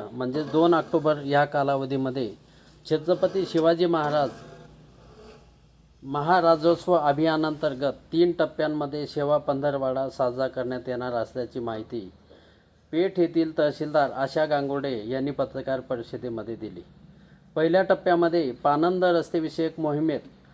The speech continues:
पानंद रस्त्यांची नोंद निस्तारपत्रक करणे, शेतावर जाण्यासाठी रस्ते उपलब्ध करून देणे,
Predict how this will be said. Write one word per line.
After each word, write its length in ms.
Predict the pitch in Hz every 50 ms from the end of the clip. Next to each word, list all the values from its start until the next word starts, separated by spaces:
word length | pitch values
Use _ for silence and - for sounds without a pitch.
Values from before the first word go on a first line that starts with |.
| - _ _ -
पानंद 420 | 139 143 147 160 170 180 185 180
रस्त्यांची 560 | 180 170 170 160 160 - 175 160 160 156 165 160
नोंद 340 | 151 160 160 160 143 110 101 - - _ _ _ _ _ _ _ _ _
निस्तारपत्रक 800 | 139 143 147 143 - - 175 170 160 - 170 165 - 165 160 156 - -
करणे, 320 | 143 127 135 127 104 101 95 - - -
शेतावर 440 | 156 160 156 175 170 180 190 196
जाण्यासाठी 680 | 175 170 165 165 165 170 165 - 170 156 151 165 165 160
रस्ते 280 | 156 151 143 - - 160
उपलब्ध 420 | 156 147 156 156 156 143 139 151
करून 320 | 143 143 143 135 139 135 131
देणे, 240 | 127 123 113 104 92